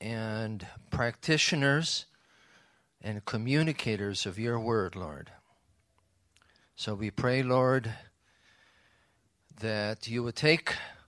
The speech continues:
this series of messages, and Lord God, that each of us would hear and receive the word that you have for us, that we would grow by it into a greater degree of maturity in you,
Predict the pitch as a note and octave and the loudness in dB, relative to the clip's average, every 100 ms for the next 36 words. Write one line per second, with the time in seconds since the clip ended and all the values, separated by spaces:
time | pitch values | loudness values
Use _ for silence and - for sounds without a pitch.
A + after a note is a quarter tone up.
0 | _ _ _ _ - A#2+ G#2 - - D3+ | _ _ _ _ -8 -6 -2 -2 2 4
1 | D3+ D3 B2 A#2 A#2+ D3+ - B2+ C#3+ C#3+ | 6 6 4 0 4 4 4 2 2 2
2 | - - A2+ A#2+ A2+ A2 A#2 A#2+ A#2+ A2 | 0 -2 -2 0 -2 0 2 2 0 -2
3 | G2+ - - C#3 D#3 - A#2+ A2 A#2 - | -4 -6 -8 -6 0 0 2 2 4 2
4 | - - _ _ _ - - - _ - | 2 -2 _ _ _ -20 -20 -20 _ -8
5 | A2 - - E3+ D#3 C3+ C3+ D#3+ - _ | -6 -6 -6 2 6 8 8 4 -6 _
6 | _ G#2+ G#2+ G#2 G#2 - D#3 D#3+ D3+ B2+ | _ -6 -4 -2 0 0 2 2 0 -2
7 | - A2 A2 A#2 D#3+ C#3+ G#2 G#2 - D3 | -8 -4 -2 2 4 4 2 -4 -4 -2
8 | C#3 D#3 - A2+ A2 A2 - - _ _ | 0 0 0 -4 -4 -6 -8 -8 _ _
9 | _ - _ - _ - A2+ B2 D3 C3 | _ -20 _ -20 _ -2 0 4 6 6
10 | A2 A2 D3+ E3+ C3+ A#2 G#2 A2 C3+ - | 4 10 12 12 10 6 4 -4 -6 -12
11 | - _ _ _ _ _ _ _ - A#2 | -16 _ _ _ _ _ _ _ -6 -2
12 | - A2+ G2+ C3+ D3 D3+ B2+ B2 A#2+ C#3 | 0 -2 6 8 10 8 6 2 2 4
13 | D#3 D#3 E3 - A#2+ A#2+ B2 A#2 G2+ A2 | 4 4 2 0 2 4 4 2 -2 -4
14 | A2+ - E3 F3 D3+ A#2+ G#2 A2 - A#2 | 0 2 6 8 6 4 0 -8 -10 -6
15 | A2+ B2 D3 B2 | -4 0 2 2